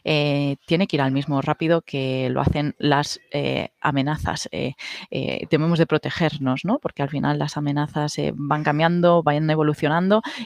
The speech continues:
y si nosotros nos digitalizamos pero no nos securizamos, eh, tenemos un, un grave problema. Entonces, eh, queríamos poner el foco a, a esos actuales retos de I T en materia de seguridad, ¿no? Y que al final os puedan permitir,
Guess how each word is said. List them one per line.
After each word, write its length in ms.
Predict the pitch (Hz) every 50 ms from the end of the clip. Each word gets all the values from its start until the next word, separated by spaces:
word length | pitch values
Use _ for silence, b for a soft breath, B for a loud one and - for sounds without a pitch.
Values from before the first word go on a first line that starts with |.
| B
y 120 | _ 165 156
si 260 | - - - 156 147
nosotros 300 | 143 147 151 - 170 160
nos 180 | 165 165 156 156
digitalizamos 680 | 160 - - 156 151 156 151 143 - 151 143 143 139 -
pero 160 | - 143 139
no 60 | 151
nos 120 | 165 160 -
securizamos, 720 | 165 147 - 143 143 139 - 156 160 185 196 214 226 - B B 247 214 B _
eh, 580 | - 151 151 143 143 143 139 135 135 131 131 131 135 - - _ _ _ _ _
tenemos 300 | - 147 147 143 139 -
un, 220 | 147 143 143 135 131
un 160 | - 156 156 143
grave 240 | 156 156 147 135
problema. 400 | - - 131 127 127 127 143 139 B B B B B B _
Entonces, 680 | 165 151 151 151 - - - 156 151 151 151 - -
eh, 260 | - 143 147 107 - - _
queríamos 380 | - 165 156 156 156 156 -
poner 240 | - - 165 160 160
el 140 | 160 151 151
foco 480 | - - 180 175 - - 190 190 196 -
a, 260 | 131 160 151 147 B B B B B B B -
a 520 | 151 139 139 139 139 135 135 131 135 -
esos 300 | - 156 151 - 160 -
actuales 580 | 170 160 - - 156 156 151 156 160 156 - - -
retos 480 | 160 151 - 160 151 - 165 160 160 151
de 80 | 156
I 100 | 151 147
T 320 | 139 - - 170 175 175 175
en 80 | 170
materia 300 | 160 156 147 - 147 156
de 60 | 156 151
seguridad, 520 | - 165 143 143 143 147 165 175 180 180
¿no? 220 | 170 165 202 254
Y 60 | 277 226
que 100 | - 156
al 40 |
final 280 | - - 147 143 139 143
os 100 | 156 -
puedan 360 | - - 160 156 156 151 147
permitir, 540 | - 170 156 - 147 139 - 165 170 190